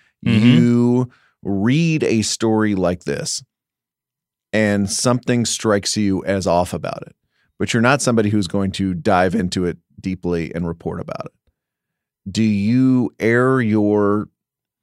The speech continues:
Speaker 2: skepticism on Twitter?
Speaker 1: Well, that's the trouble, yeah.
Speaker 2: I mean, what do you do? 'Cause that's the que-, I mean, ideally, you'd say, "Well, of course, you know, do it." But, like, and we've seen people do this, right? Sometimes they've come up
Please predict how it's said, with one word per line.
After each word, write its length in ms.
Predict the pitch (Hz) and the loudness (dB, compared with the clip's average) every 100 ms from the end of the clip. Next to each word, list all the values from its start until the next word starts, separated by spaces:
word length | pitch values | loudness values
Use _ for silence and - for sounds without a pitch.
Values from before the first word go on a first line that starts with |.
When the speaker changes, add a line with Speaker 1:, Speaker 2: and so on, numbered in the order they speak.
| _ _ _ | _ _ _
Speaker 2:
skepticism 840 | - - 131 120 120 - 131 127 117 | -10 -2 0 0 -2 -2 0 0 -2
on 220 | 92 95 | -2 -4
Twitter? 400 | - 110 143 175 _ _ _ _ _ - | -2 0 0 -4 _ _ _ _ _ -4
Speaker 1:
Well, 120 | 113 | 0
that's 220 | 104 98 | 0 -2
the 80 | - | -6
trouble, 340 | - - 67 - | -14 -16 -18 -20
yeah. 220 | 50 73 - _ _ - | -18 -18 -20 _ _ 0
Speaker 2:
I 60 | |
mean, 140 | 123 104 | 0 2
what 200 | 110 147 | 2 2
do 60 | |
you 160 | 143 104 | 2 0
do? 500 | 160 139 117 151 - _ _ _ _ _ - | -2 -2 0 0 -4 _ _ _ _ _ -6
'Cause 100 | 120 | 2
that's 200 | 139 156 | 2 4
the 80 | 127 | 0
que-, 280 | - 151 139 | 2 2 2
I 20 | |
mean, 200 | 127 123 - | 0 0 0
ideally, 580 | 120 98 139 170 135 | -2 0 2 4 4
you'd 180 | 117 101 | 2 0
say, 220 | - 107 | 0 0
"Well, 260 | 90 107 107 | 2 2 0
of 100 | 98 | 0
course, 220 | - 107 | -4 -2
you 80 | 113 | 0
know, 100 | 104 | -2
do 240 | 92 131 | 0 0
it." 180 | 127 92 | 0 0
But, 140 | 117 107 | -2 0
like, 220 | 113 - | 0 0
and 180 | 131 104 | 0 0
we've 220 | 113 - | 0 -2
seen 320 | - 175 202 | -2 0 -2
people 340 | - 120 90 101 | -2 -6 -4 -6
do 300 | 90 139 170 | -2 0 0
this, 320 | 90 - - | -2 -4 -2
right? 240 | 95 127 - _ _ _ _ _ - | 0 0 -4 _ _ _ _ _ -12
Sometimes 640 | - 143 156 156 110 110 107 | -4 -2 0 0 -2 -2 -2
they've 260 | 110 107 | -2 -4
come 220 | - 117 | -6 -2
up 200 | 104 120 | 0 -2